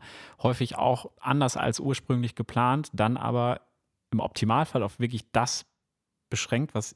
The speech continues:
ihnen besonders wichtig war. Du hast es gerade gesagt, Jakob, festzulegen, was muss sein, worauf können wir verzichten. Die Hochzeiten, die in Corona-Zeiten stattfinden, sind für viele DienstleisterInnen, habe ich das häufig schon gehört, auch viel intensiver. Also irgendwo,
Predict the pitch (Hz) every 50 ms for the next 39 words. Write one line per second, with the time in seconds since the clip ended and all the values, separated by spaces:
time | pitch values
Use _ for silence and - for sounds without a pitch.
0 | _ - 127 117 117 113 - 117 107 113 110 113 107 - 123 127 - - 127 -
1 | - 123 127 135 139 - - 113 107 - 123 107 - - 117 - 113 110 113 113
2 | 123 - - 123 117 117 - - 127 123 - - - _ _ _ _ _ _ _
3 | _ - - - _ _ _ _ _ - - 131 123 - - - 120 117 120 120
4 | 120 120 117 - _ _ - 104 110 - - 131 143 160 - - 135 135 139 147
5 | - - - _ _ _ - 110 104 120 113 - - 120 117 113 110 - 117 107
6 | - 127 123 - - 151 143 - - - - - - - - - - _ _ -
7 | 110 104 110 117 - - - 117 117 - 113 104 113 120 135 151 135 - - 123
8 | 113 120 117 113 110 - - 110 107 - - - - 113 - - - - 123 113
9 | 101 113 117 110 - - _ - 107 98 113 135 160 160 - - _ _ _ _
10 | _ _ _ - - 117 - - 170 175 185 143 123 - 151 175 - - - 131
11 | 135 - - 135 127 143 151 - - 120 120 127 - - 120 - - - - -
12 | 135 170 170 135 - 127 120 123 143 - - 104 107 - - - 139 143 143 120
13 | - 117 110 127 135 117 101 - - 110 110 110 - - 123 123 127 117 123 127